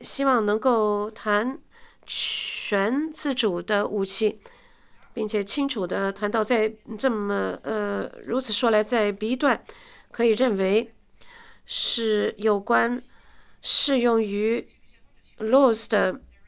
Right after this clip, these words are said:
义务。在 C，在人道主义法前面呢，我们要把要求和原则删除，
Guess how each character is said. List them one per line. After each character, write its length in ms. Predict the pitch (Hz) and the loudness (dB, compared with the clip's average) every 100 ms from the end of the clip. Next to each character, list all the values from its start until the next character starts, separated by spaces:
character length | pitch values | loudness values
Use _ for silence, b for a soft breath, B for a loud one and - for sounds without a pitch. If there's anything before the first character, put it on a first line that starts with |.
| - _ _ _ _ _ _ _ - _ - - _ _ _ _ - _ | -20 _ _ _ _ _ _ _ -20 _ -20 -20 _ _ _ _ -20 _
义 180 | - 240 | -2 2
务。 340 | 214 196 - - b b b b b _ | 4 4 0 -8 b b b b b _
在 320 | - 247 214 214 | 0 2 2 0
C， 600 | - - - 277 277 - - - - - - b b b b - | -2 -2 -2 -2 -4 -8 -20 -20 -20 -20 -20 b b b b -8
在 280 | - 214 | -2 0
人 160 | 208 226 | 2 2
道 120 | 277 | 0
主 140 | 254 220 | 2 -2
义 80 | |
法 720 | 226 - - - 214 190 185 190 | -2 -8 -16 0 4 4 4 0
前 280 | - 214 | -2 0
面 140 | 254 262 | 2 2
呢， 100 | 214 | 2
我 120 | 196 | 0
们 120 | 202 | 2
要 520 | 240 220 202 196 196 - _ _ _ - | 2 4 4 2 -2 -6 _ _ _ -10
把 320 | - 196 190 190 | 0 4 4 4
要 260 | 269 311 | 2 2
求 300 | 311 - 196 | 0 -2 -2
和 120 | 208 | -2
原 260 | 196 196 233 | 2 2 2
则 200 | - 208 | 0 0
删 220 | 202 208 | 0 0
除， 280 | 214 190 185 | -2 -4 -6